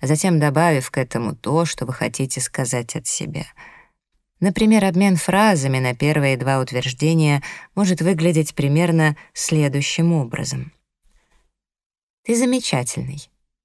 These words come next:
Ответ. «Тебе приятно, что я это сделал, и я рад, что смог тебе угодить». «Мне некомфортно». Ответ.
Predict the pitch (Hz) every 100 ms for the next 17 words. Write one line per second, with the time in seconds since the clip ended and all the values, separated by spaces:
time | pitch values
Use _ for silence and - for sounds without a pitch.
0 | _ _ - 180 185 139 143 - _ _
1 | _ _ _ _ _ - 151 151 - 165
2 | 151 120 120 120 - 127 113 113 107 127
3 | 170 226 214 180 - _ - 269 220 190
4 | 208 - 185 - 127 160 - - 127 117
5 | 156 151 151 - - _ _ _ _ _
6 | _ _ _ _ _ _ _ _ _ _
7 | - 190 202 190 175 196 180 - 120 -
8 | 135 143 _ _ _ _ _ - 208 -
9 | 131 131 -